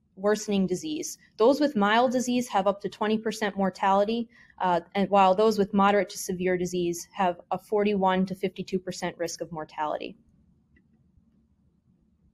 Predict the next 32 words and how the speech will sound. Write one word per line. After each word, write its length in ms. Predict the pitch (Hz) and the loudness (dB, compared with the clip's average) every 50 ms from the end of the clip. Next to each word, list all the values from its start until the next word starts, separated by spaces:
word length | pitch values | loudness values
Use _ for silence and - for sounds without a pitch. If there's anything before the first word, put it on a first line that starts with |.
| _ _ _ _ _ _ - - - - - - - | _ _ _ _ _ _ -20 -20 -20 -20 -12 -6 -4
Acute 300 | 240 - - 415 415 - | 0 4 4 4 6 6
lung 200 | 277 285 277 254 | 4 4 6 6
injury 340 | 240 240 214 220 220 214 | 6 6 6 6 6 4
is 120 | 180 196 196 | 4 4 2
an 80 | 196 | 2
overarching 640 | - - 247 254 254 262 233 220 220 220 - 214 214 | 2 2 2 4 4 4 2 2 2 0 -2 -4 -4
term 260 | 202 - 196 190 190 | -2 -2 -2 -2 -2
for 160 | 190 - 190 190 | -2 -2 -2 -4
acute 240 | 185 - - - | -4 -4 -6 -6
respiratory 460 | - 175 175 - - 180 - 190 180 175 | -4 -4 -6 -6 -10 -8 -4 -4 -4 -4
distress 380 | 165 - - - 165 165 - | -4 -8 -6 -6 -6 -6 -8
syndrome. 400 | - - - - - - - 190 - _ _ _ _ _ _ _ _ _ _ _ _ _ _ _ _ | -10 -12 -12 -10 -10 -12 -12 -14 -16 _ _ _ _ _ _ _ _ _ _ _ _ _ _ _ _
There 140 | 233 240 233 | 0 2 2
are 60 | 226 | 2
direct 360 | 196 208 208 220 269 320 - | 2 2 4 4 4 2 2
and 120 | 285 233 202 | -2 -2 2
indi-, 260 | 226 233 220 226 233 - - - _ _ - | 2 2 2 0 -4 -8 -14 -20 _ _ 0
indirect 500 | 233 254 254 233 202 196 196 196 - - | 0 0 2 2 2 0 0 -2 -8 -4
causes 400 | - 196 185 190 190 208 196 185 | -2 0 0 0 0 -2 -4 -4
of 100 | 180 175 | -6 -4
lung 220 | 175 175 180 175 | -4 -6 -4 -6
injury, 480 | 170 165 170 165 160 160 160 165 170 - _ _ _ _ - | -6 -8 -8 -8 -8 -8 -8 -8 -10 -14 _ _ _ _ -4
and 120 | 202 208 | -4 -4
today 260 | - 247 233 240 240 | -2 0 2 2 2
we're 100 | 247 233 | 2 2
going 240 | 220 220 220 214 214 | 2 2 0 2 0
to 80 | 208 208 | -2 -2
talk 380 | - - 196 196 196 196 - - - _ _ _ _ _ _ _ | 0 2 2 2 2 0 -6 -16 -20 _ _ _ _ _ _ _
mainly 380 | 208 226 240 254 254 247 240 220 | 0 2 2 2 4 4 2 2
about 520 | 196 190 185 180 175 - - - _ _ - | 2 2 4 4 4 2 0 -6 _ _ -6
direct 400 | 196 190 202 208 214 202 - - | -4 0 0 0 -2 -4 -10 -6
cause, 460 | - 202 175 165 170 170 - - - | -2 0 0 0 0 -2 -6 -12 -16